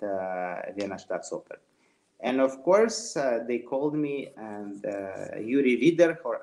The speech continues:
assistant, he called me and he said, uh, that, uh, if I would like to come, mm, to do Romeo and Juliet. And I said, "Sure, of course. You know, I'm without job. Of course, I would like to come." And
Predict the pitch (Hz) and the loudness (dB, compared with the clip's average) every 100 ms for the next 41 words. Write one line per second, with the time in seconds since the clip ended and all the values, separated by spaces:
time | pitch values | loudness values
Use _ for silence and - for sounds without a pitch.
0 | - 107 - 147 - 151 147 - _ _ | -8 -16 -12 -12 -8 -6 -8 -10 _ _
1 | _ _ - - 127 135 143 131 117 107 | _ _ -18 -6 -2 -2 -2 -4 -6 -10
2 | 107 - 107 - 110 104 101 101 104 101 | -10 -10 -12 -6 -2 -2 -2 -6 -8 -8
3 | 98 - _ _ _ _ _ - - - | -12 -18 _ _ _ _ _ -20 -20 -20
4 | _ _ - 113 - - 101 95 - - | _ _ -2 -2 -2 -2 0 0 -4 -4
5 | 147 143 120 113 120 - - - 131 120 | -2 2 4 4 4 2 -2 -8 -4 -4
6 | 113 110 - _ _ _ _ 107 107 98 | -4 -8 -14 _ _ _ _ -12 -10 -10
7 | 98 98 - - - - 104 101 104 120 | -12 -12 -14 -16 -18 -6 0 0 4 6
8 | 110 98 - - _ _ _ _ _ - | 6 2 -4 -18 _ _ _ _ _ -2
9 | 120 117 120 120 170 196 101 98 110 - | 2 2 2 0 2 0 0 -6 -6 -2
10 | - 190 120 - 214 131 - - _ _ | 6 8 6 2 -2 -2 -6 -18 _ _
11 | 117 143 160 143 135 135 120 123 196 160 | -8 -4 -4 -2 0 0 0 -4 -2 -2
12 | 117 - 165 214 123 117 113 127 - 110 | -4 -10 -10 -8 -8 -6 -6 -8 -10 -10
13 | 120 127 123 - - 98 | -6 -6 -8 -16 -20 -20